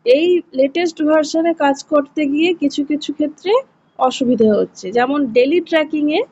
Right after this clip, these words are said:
ঠিকঠাকভাবে ডেইলি ট্র্যাকিং করা যাচ্ছে না। ডেইলি ট্র্যাকিংয়ে যখন কাজ করছেন তখন এইচ সি এম অ্যাটেন্ডেন্স এগুলো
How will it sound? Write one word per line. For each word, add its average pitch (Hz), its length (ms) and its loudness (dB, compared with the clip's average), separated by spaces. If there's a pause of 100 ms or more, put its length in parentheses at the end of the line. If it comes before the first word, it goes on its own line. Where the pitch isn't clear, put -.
(340)
ঠিকঠাকভাবে 285 680 2
ডেইলি 269 240 2
ট্র্যাকিং 269 360 -2
করা 254 260 0
যাচ্ছে 233 340 -4
না। 214 100 -4
ডেইলি 240 220 -4
ট্র্যাকিংয়ে 269 440 0
যখন 269 320 -2
কাজ 240 260 -2
করছেন 262 380 0
তখন 247 320 0
এইচ 240 220 0
সি 262 300 -4
এম 254 80 0
অ্যাটেন্ডেন্স 240 520 -4
এগুলো 220 380 0